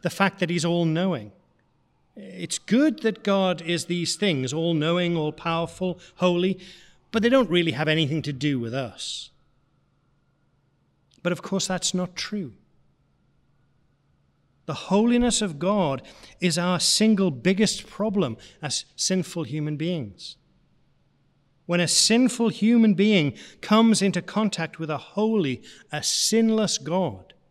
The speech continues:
there is only one outcome: death. Our sins, all the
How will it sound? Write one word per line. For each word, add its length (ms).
there 120
is 160
only 280
one 440
outcome: 500
death. 540
Our 260
sins, 580
all 420
the 260